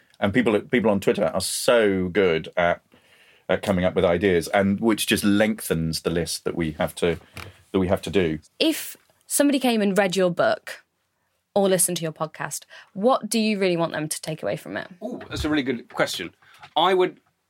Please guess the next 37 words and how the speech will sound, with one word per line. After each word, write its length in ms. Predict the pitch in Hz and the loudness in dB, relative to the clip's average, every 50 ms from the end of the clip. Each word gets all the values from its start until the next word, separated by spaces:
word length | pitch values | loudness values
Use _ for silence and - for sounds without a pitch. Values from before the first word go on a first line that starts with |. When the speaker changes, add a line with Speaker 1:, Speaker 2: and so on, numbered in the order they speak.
| _ _ _ _ _ - | _ _ _ _ _ -2
Speaker 3:
like 320 | - 156 156 165 175 - | 2 2 2 2 2 0
them 180 | 139 135 131 123 | -2 0 0 0
to 140 | 123 - 131 | -2 -2 -4
take 320 | 117 - - 170 160 - | -4 -2 -2 0 0 0
away 380 | - 135 127 147 131 131 127 117 | 0 -2 0 2 2 0 0 -2
the 100 | 104 123 | -4 -8
fact 380 | - - - 131 120 - - - | -4 -2 0 0 0 -2 -2 -4
that 180 | 127 117 - | -4 -4 -4
history 420 | - 160 147 - - - 131 120 117 | -2 -2 -2 -2 0 0 2 2 2
is 120 | 110 117 | 2 0
a 60 | 123 | 0
much 420 | 127 131 139 147 151 - - - - | 2 2 2 2 0 -2 -4 -2 0
more 200 | 143 131 131 127 | 0 0 0 -2
creative 640 | - - 139 131 127 127 127 117 - - 113 104 | -2 -2 0 0 2 2 0 0 -2 -4 -6 -4
process 600 | - - 123 117 110 110 - 104 95 95 - - | -2 -2 0 0 0 -2 -4 -4 -2 -2 -2 -2
than 160 | - 123 113 110 | -2 -2 -4 -4
a 60 | 110 | -4
lot 200 | 117 117 113 113 | -4 -4 -4 -4
of 80 | 113 | -6
people 280 | 113 - 113 101 107 104 | -6 -6 -6 -6 -6 -6
take 280 | 101 - 113 98 92 - | -4 -4 -6 -4 -4 -6
it 140 | 95 82 - _ - - - - - _ _ | -6 -6 -8 _ -20 -20 -20 -20 -20 _ _
to 80 | - | -8
be. 320 | 113 98 110 85 117 165 - - - - - - - - | -6 -4 -4 -4 -6 -10 -18 -20 -20 -20 -20 -12 -6 -2
Um, 200 | 123 113 117 117 - | 0 0 0 0 0
it's 200 | 127 120 - - - | -2 -2 -4 -2 0
a 60 | 160 | 2
lot 160 | 147 151 156 | 2 2 2
of 60 | 143 - | 2 0
people, 220 | 147 127 113 123 | -2 0 0 0
it's 140 | 120 113 - | 0 2 2
like 200 | 131 120 120 123 - - | 2 2 2 0 -4 -10
you, 180 | - 139 127 123 | -6 -4 -2 0
you 220 | 127 139 131 127 | 0 0 0 2
learn 200 | 135 147 139 135 | 2 2 2 2
a 40 | 131 | 0
story, 680 | 123 - - 123 120 117 113 113 110 107 110 113 113 | -2 -2 0 0 0 0 0 0 0 0 -2 -4 -6